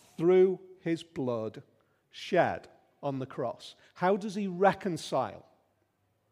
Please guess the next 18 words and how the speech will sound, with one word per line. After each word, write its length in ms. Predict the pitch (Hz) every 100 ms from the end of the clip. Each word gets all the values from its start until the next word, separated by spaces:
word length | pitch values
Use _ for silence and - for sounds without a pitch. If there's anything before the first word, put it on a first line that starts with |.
| _
How 240 | - 196 180
does 260 | 180 170 -
Jesus 800 | - 160 190 185 185 170 - - _ _
reconcile? 1000 | - 143 165 165 156 131 - 104 90 85 - _ _
He 140 | - 165
reconciles 1000 | 156 180 190 233 220 - 190 185 180 -
by 380 | - 165 175
his 240 | 190 190 185
blood, 680 | - - 165 139 104 104 - _ _ _ -
which 260 | 160 -
was 140 | 196 180
shed 500 | - - 135 127 127 - -
on 200 | 131 135
the 60 |
cross. 640 | 143 - 131 - - - - _ -
He 100 | 165
doesn't 460 | - 233 233 247 214
reconcile 1080 | 220 214 - 185 - - 123 107 120 135